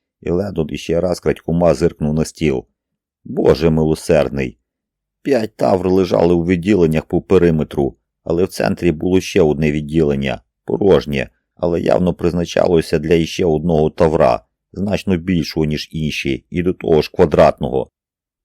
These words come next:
Напад був блискавичний. Убивця кинувся на нього, як яструб.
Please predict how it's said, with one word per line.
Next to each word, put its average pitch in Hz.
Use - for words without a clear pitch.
Напад 55
був 76
блискавичний. 73
Убивця -
кинувся 98
на 92
нього, 85
як 85
яструб. 69